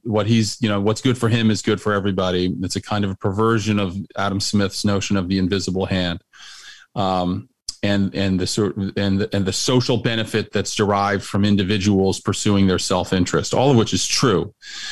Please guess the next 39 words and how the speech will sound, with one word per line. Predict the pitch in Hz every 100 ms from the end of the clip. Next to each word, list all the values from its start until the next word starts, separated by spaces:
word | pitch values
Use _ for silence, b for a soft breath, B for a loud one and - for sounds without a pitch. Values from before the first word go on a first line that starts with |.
| B B -
Um, | 110 104 104 101 113 117 -
you | 123
know, | 107 98 - -
but | 151 170
it's | 175
a |
caricature. | 170 208 180 131 120 104 85
So, | - 131 120 120 117 90
uh, | 110 104 101 95 117 -
most | 123 156 175
people | - 151 147 135 131 - - 98 123 127 113
of | 113 107
the |
sort | 113 135 123
that | 127
I | 120
was | 113 110
mentioning | 117 113 117 113
at | 104
the |
beginning | 107 98 104 120 135 113 107 -
absorb | - 101 127 139
this | 117 107
caricature | 113 104 104 - 117 120
and | 117
they, | 104 101 92 B B B B _ -
and | 104 104
they, | 107 104 98
uh, | 95 92
integrate | 85 120 123 117 110
it |
into | 107 101 101
their | 104 98
lives | 95 92 98 98
without | 113 117 123
ever | 117 123
stopping | - 120 117 113
to |
s-, | 101 -